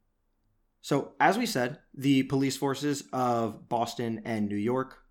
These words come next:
were basically British imports, and specifically of the London Metropolitan Police, which were, in turn, modeled after the Royal I-, Irish Constabulary.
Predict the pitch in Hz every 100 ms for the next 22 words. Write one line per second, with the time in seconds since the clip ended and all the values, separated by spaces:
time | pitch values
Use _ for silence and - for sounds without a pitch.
0 | - 127 117 110 117 117 - 107 104 95
1 | - 175 - 175 175 - - _ _ -
2 | 135 127 117 - 156 143 147 135 120 123
3 | 117 123 113 110 - - 135 120 107 104
4 | 101 95 - 135 160 175 165 - - 139
5 | 123 - 214 208 147 135 131 _ - 127
6 | 127 127 120 117 117 113 110 104 123 123
7 | 120 98 107 107 117 110 107 - 104 -
8 | 110 95 69 57 -